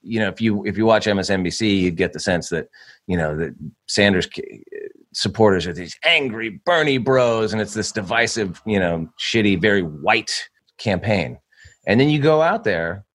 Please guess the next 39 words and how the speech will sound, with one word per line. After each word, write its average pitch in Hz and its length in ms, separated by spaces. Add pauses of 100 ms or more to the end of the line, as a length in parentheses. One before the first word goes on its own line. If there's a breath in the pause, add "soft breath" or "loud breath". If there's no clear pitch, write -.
(120)
For 110 140
me, 147 420
you 113 80
know, 117 80
I 117 80
got 110 160
to 104 80
meet 110 200
a 117 40
lot 104 160
of 101 80
people 98 200
that 92 40
worked 98 240
on 95 140
the 87 80
campaign. 90 360
I 117 60
got 98 140
to 101 40
meet 104 220
people 92 480 (280 soft breath)
in 101 120
the 95 80
crowd 120 400
and 85 140
sor-, 98 120
sort 98 220
of 76 80
see 139 320
it 85 160
and 85 80
see - 160
what 101 160
it 82 80
was. 120 320
And 90 80
it 90 80
was, 101 260